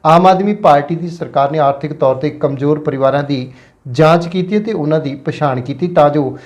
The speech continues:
ਸਰਕਾਰੀ ਯੋਜਨਾਵਾਂ ਦੇ ਸਹੀ ਲਾਭ ਲੋਕਾਂ ਤੱਕ ਪਹੁੰਚ ਸਕਣ। ਪਰ ਕੇਂਦਰ ਦੀ ਮੋਦੀ ਸਰਕਾਰ ਪੰਜਾਬ ਦੇ ਉਹਨਾਂ ਲੋੜਵੰਦ ਪਰਿਵਾਰਾਂ ਦੇ ਹੱਕਾਂ ਨੂੰ ਹੜੱਪਣਾ ਚਾਹੁੰਦੀ ਹੈ। ਇਸੇ ਲਈ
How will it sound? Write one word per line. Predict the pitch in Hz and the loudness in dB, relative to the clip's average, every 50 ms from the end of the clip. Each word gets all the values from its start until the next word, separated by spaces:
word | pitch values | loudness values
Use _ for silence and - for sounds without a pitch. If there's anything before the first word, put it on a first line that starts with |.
| - _ _ | -20 _ _
ਸਰਕਾਰੀ | - 190 175 180 185 180 180 185 214 208 | 2 2 2 4 6 6 6 6 4 0
ਯੋਜਨਾਵਾਂ | 165 165 165 156 151 170 175 185 185 185 190 190 202 - - 143 | 0 0 -2 -2 -2 -2 -2 -2 -2 -2 -4 -4 -6 -10 -14 -14
ਦੇ | 143 127 123 123 156 160 160 151 | -14 -10 -2 0 0 2 2 0
ਸਹੀ | 156 - - 156 151 147 180 170 | -2 -2 0 0 0 0 -2 -4
ਲਾਭ | 147 131 127 139 151 147 131 135 147 | -2 2 4 4 4 4 2 -2 -6
ਲੋਕਾਂ | 143 143 147 143 - 170 160 | -4 -4 -4 -2 -4 -6 -2
ਤੱਕ | 165 147 - - 139 | -2 -4 -4 -4 -8
ਪਹੁੰਚ | 127 - 147 139 135 135 - | -6 -6 -6 -6 -6 -2 -2
ਸਕਣ। | 143 135 143 147 143 139 139 - _ _ _ _ _ _ _ _ _ _ _ _ _ _ _ _ _ _ _ _ - - - - - | -2 0 0 -2 -2 -2 -6 -10 _ _ _ _ _ _ _ _ _ _ _ _ _ _ _ _ _ _ _ _ -20 -20 -8 0 2
ਪਰ | 202 185 180 | 4 4 4
ਕੇਂਦਰ | 190 196 202 196 214 208 | 4 2 4 4 2 2
ਦੀ | 233 233 | 0 0
ਮੋਦੀ | 208 165 156 151 170 170 | 0 0 2 2 0 0
ਸਰਕਾਰ | 170 175 151 170 160 160 | 0 0 2 2 2 2
ਪੰਜਾਬ | 160 - 170 147 147 143 139 135 | 2 0 -2 0 2 2 2 2
ਦੇ | 156 156 | 0 0
ਉਹਨਾਂ | 143 139 151 160 | 0 0 0 -2
ਲੋੜਵੰਦ | 151 135 131 131 131 135 147 151 151 156 | -2 -2 -4 -4 -2 0 0 0 0 0
ਪਰਿਵਾਰਾਂ | 151 147 131 127 127 131 131 139 | -4 -4 -2 0 0 0 2 0
ਦੇ | 143 151 147 | 0 0 0
ਹੱਕਾਂ | 135 135 131 - 147 | 0 -2 -2 -2 -2
ਨੂੰ | 143 139 | -2 -2
ਹੜੱਪਣਾ | 127 131 127 135 131 - 151 151 | -2 0 0 -2 -2 0 -2 -2
ਚਾਹੁੰਦੀ | 147 147 143 135 139 147 170 | 0 0 -2 -2 -2 0 0
ਹੈ। | 190 | 2
ਇਸੇ | 185 156 - - 160 147 | 2 0 0 0 0 2
ਲਈ | 156 151 135 123 | 2 2 0 -2